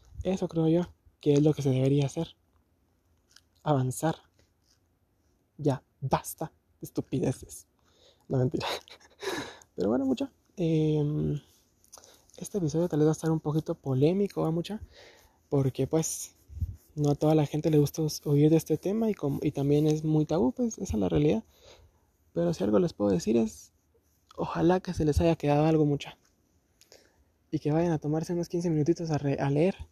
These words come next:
Los invito, mucha. Bueno. Que viva la generación. Ay, mentira. No, hombre, bueno, pues, ahí se ven, pues, mucha, de verdad, les mando todo lo mejor.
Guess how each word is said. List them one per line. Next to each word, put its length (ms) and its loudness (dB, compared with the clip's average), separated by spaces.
Los 180 4
invito, 360 6
mucha. 260 -2
Bueno. 320 -2
Que 180 2
viva 400 4
la 180 0
generación. 920 4
Ay, 140 2
mentira. 260 0
No, 100 -6
hombre, 220 4
bueno, 240 0
pues, 480 2
ahí 120 -2
se 100 -4
ven, 120 -2
pues, 140 -4
mucha, 300 -4
de 160 0
verdad, 400 0
les 200 -6
mando 400 0
todo 220 -2
lo 60 -2
mejor. 400 -2